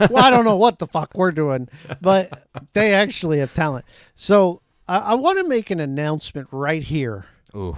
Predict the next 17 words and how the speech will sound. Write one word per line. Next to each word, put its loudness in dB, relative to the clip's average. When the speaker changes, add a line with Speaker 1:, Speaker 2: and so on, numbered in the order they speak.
Speaker 1:
This -6
is -6
Speaker 2:
okay. -2
Speaker 1:
a, -6
a -6
Draft -4
House -6
exclusive -2
Speaker 2:
Ah, 2
breaking 0
Speaker 1:
until 4
I 4
Speaker 2:
news. -2
Speaker 1:
record -2
the -4
next -8
episode 0